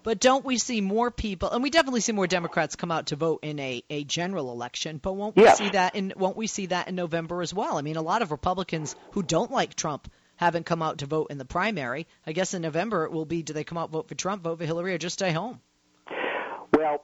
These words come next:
Speaker 2: for every new voter Trump brings in in November for the Republicans, uh, Hillary Clinton will drag in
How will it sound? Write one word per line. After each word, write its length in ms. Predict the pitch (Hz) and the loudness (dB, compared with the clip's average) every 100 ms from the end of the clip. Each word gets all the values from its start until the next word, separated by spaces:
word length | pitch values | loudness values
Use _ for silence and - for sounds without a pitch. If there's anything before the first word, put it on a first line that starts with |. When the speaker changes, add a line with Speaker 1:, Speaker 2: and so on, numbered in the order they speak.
| - 170 | 2 2
Speaker 2:
for 140 | 151 | 2
every 380 | 165 190 220 202 | -2 -4 -4 -4
new 300 | 175 165 151 | -4 -4 -4
voter 480 | 143 139 131 127 117 - - - - _ _ - | -4 -4 -4 -4 -6 -10 -18 -18 -20 _ _ -4
Trump 360 | - 156 127 123 _ - | 2 4 4 -2 _ 0
brings 320 | 120 117 107 | 0 0 -2
in 320 | 117 113 107 | -4 -4 -4
in 300 | 107 92 107 | -4 -4 -4
November 600 | 101 101 101 113 117 123 131 _ _ - - | -4 -4 -4 -4 -4 -6 -8 _ _ -6 0
for 60 | 107 | 2
the 120 | 98 | 2
Republicans, 800 | 98 90 123 113 123 - 139 135 - - - - - - - | -2 0 2 2 0 -2 -4 -8 -12 -16 -14 -8 -6 -4 2
uh, 420 | - 95 90 90 - _ _ _ _ _ _ _ _ _ - - - | 4 4 2 0 -4 _ _ _ _ _ _ _ _ _ -4 0 2
Hillary 320 | 175 156 151 | 2 2 -4
Clinton 540 | - 147 131 143 113 110 | 0 -2 0 -2 0 -2
will 320 | 120 110 101 - | -2 -2 -2 2
drag 400 | 120 117 117 113 | 4 4 2 -2
in 260 | 110 104 | -4 -6